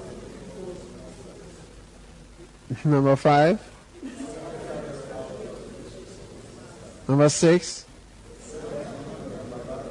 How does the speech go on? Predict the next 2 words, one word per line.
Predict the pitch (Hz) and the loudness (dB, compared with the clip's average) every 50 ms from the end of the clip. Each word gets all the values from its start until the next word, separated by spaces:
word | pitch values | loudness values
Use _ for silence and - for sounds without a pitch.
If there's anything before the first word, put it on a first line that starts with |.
| - 120 113 - - - - 123 127 127 123 - - - - - - - - - - - - - - - - - - - - - - - - - - | -10 -10 -10 -12 -12 -14 -14 -14 -14 -14 -14 -14 -16 -16 -18 -18 -18 -18 -18 -20 -20 -20 -20 -20 -20 -20 -20 -20 -20 -20 -20 -20 -20 -20 -16 -4 0
Number | 131 131 131 131 131 | 2 4 4 4 4
seven. | - - - 147 143 139 147 156 170 190 | 4 6 8 8 8 8 8 6 4 2